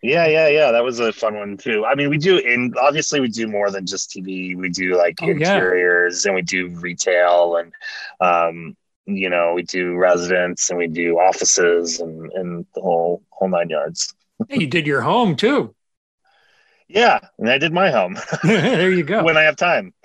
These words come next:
Speaker 2: Yeah, yeah, I, I hear you. I hear you. A-, and actually, if people go to conventions, uh, I saw that there's a sci-fi channel display that you guys did where, the, you know, the staging where they had the actors come out and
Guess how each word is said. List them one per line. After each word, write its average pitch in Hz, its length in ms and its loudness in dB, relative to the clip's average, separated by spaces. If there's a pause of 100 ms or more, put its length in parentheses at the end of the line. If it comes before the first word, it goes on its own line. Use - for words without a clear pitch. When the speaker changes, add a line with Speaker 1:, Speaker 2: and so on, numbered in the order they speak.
Speaker 2:
Yeah, 175 260 4
yeah, 151 200 2
I, 143 320 2
I 147 180 2
hear 127 160 0
you. 117 140 -4
I 113 80 -8
hear 127 180 -4
you. 117 140 -6 (380)
A-, 226 180 0
and 208 220 2
actually, 202 400 2
if 131 100 0
people 185 280 2
go 160 200 4
to 143 80 4
conventions, 139 800 -4 (420)
uh, 156 240 0
I 160 120 2
saw 156 280 4
that 151 140 2
there's 151 220 2
a 139 60 0
sci-fi 151 680 0 (380)
channel 139 400 0
display 131 480 -2
that 120 140 -2
you 131 200 -4
guys 117 300 -8
did 123 280 -4
where, 120 220 -6 (360)
the, 165 100 -4
you - 160 -8
know, - 20 -4
the 139 160 -4
staging 151 500 -2
where 123 120 -6
they 123 120 -6
had 123 220 -2
the 120 140 -6
actors 117 420 -8
come 127 180 -10
out 120 360 -10
and 107 160 -18